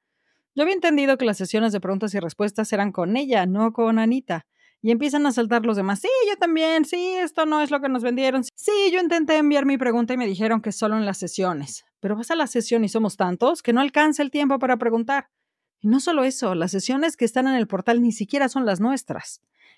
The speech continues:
Y así, más y más y más, mensaje tras mensaje, setenta y tantos mensajes y quejas y reclamos y un lío. Y de repente, ¡plop! Bloquean el chat. Solo los administradores pueden enviar mensajes.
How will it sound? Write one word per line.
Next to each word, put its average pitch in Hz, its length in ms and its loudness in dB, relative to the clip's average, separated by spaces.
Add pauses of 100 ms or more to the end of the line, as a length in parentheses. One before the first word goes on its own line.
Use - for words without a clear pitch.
Y 240 100 4
así, 294 380 0
más 262 480 0
y 233 120 -2
más 247 420 0
y 220 100 -2
más, 247 380 2
mensaje 226 380 -2
tras 226 160 -2
mensaje, 254 720 2
setenta 202 480 -4
y 202 100 -4
tantos 269 360 2
mensajes 247 680 0
y 180 80 -6
quejas 269 600 -2
y 220 60 0
reclamos 240 640 -4
y 226 60 -2
un 214 180 2
lío. 196 280 -6 (500)
Y 214 80 0
de 233 80 4
repente, 339 320 0 (340)
¡plop! - 380 -14 (1040)
Bloquean 277 300 -2
el 330 100 -4
chat. 330 240 -2 (800)
Solo 254 400 2
los 233 160 0
administradores 190 760 -2
pueden 196 260 -6
enviar 170 240 -4
mensajes. - 640 -8